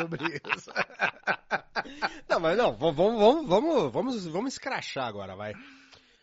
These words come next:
Speaker 2: O cara, quando tá mal intencionado com a menina, que não, né, não tem muito ainda, tá, ele não chama pra tomar uma cerveja, ele toma, chama pra tomar um vinho.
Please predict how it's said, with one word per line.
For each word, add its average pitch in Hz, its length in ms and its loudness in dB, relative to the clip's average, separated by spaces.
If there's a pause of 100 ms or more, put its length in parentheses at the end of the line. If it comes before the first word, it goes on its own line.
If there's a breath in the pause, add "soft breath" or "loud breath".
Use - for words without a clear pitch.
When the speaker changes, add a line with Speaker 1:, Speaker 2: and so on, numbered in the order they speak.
(120 loud breath)
Speaker 2:
O - 100 -10
cara, 151 600 2
quando 139 220 -2
tá 156 100 2
mal 143 200 2
intencionado 123 840 -4
com - 100 -10
a 107 60 -4
menina, 110 520 -8
que 110 140 -14
não, 110 160 -10
né, 123 240 -6
não 104 200 -10
tem 117 220 -8
muito 113 300 -10
ainda, 110 400 -6
tá, 156 200 -8
ele 302 100 -6
não 370 100 -4
chama 196 280 0
pra 208 100 -8
tomar 127 240 -2
uma 113 100 -4
cerveja, 104 640 -6
ele 98 80 -16
toma, 190 360 -8
chama 107 240 -12
pra 120 80 -10
tomar 190 200 -8
um 294 160 -6
vinho. 120 480 -10